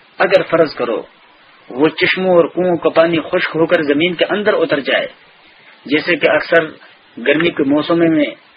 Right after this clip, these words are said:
یہ سلسلہ پیش آتا ہے، تو کس کی قدرت ہے کہ تمہارے لیے موتی کی طرح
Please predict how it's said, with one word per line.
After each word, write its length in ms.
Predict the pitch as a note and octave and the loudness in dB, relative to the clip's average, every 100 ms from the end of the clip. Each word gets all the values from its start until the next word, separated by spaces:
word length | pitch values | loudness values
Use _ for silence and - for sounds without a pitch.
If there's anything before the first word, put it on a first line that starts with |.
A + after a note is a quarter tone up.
| _ - | _ -16
یہ 220 | - D3+ D3 | -4 0 2
سلسلہ 380 | D3 - C#3+ | 0 2 2
پیش 260 | C#3 C#3+ - | 2 0 0
آتا 320 | A#2 - F3+ | -2 0 0
ہے، 140 | C#3 - - - - - _ _ _ _ - | 0 -8 -12 -20 -20 -20 _ _ _ _ -12
تو 100 | - | -6
کس 220 | D3 - | -6 -4
کی 100 | C#3 | -4
قدرت 360 | - C3 E3 D3+ | -4 2 2 2
ہے 240 | F3+ A3+ A#3 _ _ _ _ _ _ _ _ _ | 0 -2 -4 _ _ _ _ _ _ _ _ _
کہ 320 | E3+ E3+ C#3 G2 - _ _ _ | 0 2 2 -2 -16 _ _ _
تمہارے 380 | - C3 D3 D#3 | -4 0 2 2
لیے 300 | C#3 C#3 B2+ | 0 0 -2
موتی 460 | A2+ A#2 D#3 D3 D#3 | -4 -2 -4 -2 -4
کی 160 | C3+ | -4
طرح 280 | - A#2 G#2 | -2 0 0